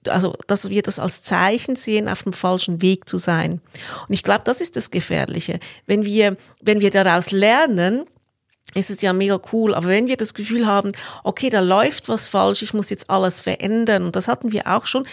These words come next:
kommen wir vielleicht später dazu, ähm, und dann immer wieder, ähm,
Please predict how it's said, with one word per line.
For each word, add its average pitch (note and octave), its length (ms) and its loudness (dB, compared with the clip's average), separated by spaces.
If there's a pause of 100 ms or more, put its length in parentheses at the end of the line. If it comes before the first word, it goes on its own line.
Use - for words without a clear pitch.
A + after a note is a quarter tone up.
(160)
kommen G3+ 160 -4
wir F#3+ 140 0
vielleicht F3+ 260 -2
später G#3+ 300 -4
dazu, A#3 340 -4 (500)
ähm, G#3 300 0
und - 320 -2
dann A3+ 220 2
immer B3+ 280 2
wieder, A#3+ 520 0
ähm, G#3+ 340 -2